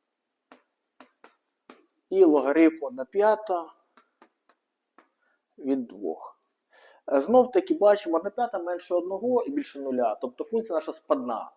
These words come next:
Чим більше значення аргумента, тим менше значення функції. Тобто, якщо це в нас більше х, то значення функції буде менше.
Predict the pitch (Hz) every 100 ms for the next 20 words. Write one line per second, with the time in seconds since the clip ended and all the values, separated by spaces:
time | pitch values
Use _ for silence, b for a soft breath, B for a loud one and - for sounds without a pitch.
0 | _ _ _ - 160 214 202 156 175 175
1 | - 165 151 202 262 269 247 208 147 147
2 | 175 160 123 131 - 240 - 107 104 _
3 | _ _ - 139 135 120 113 - b b
4 | b - 139 180 - 175 175 165 269 285
5 | - 254 240 247 240 - - _ 147 135
6 | 180 175 165 143 226 220 131 120 127 101
7 | 101 101 - _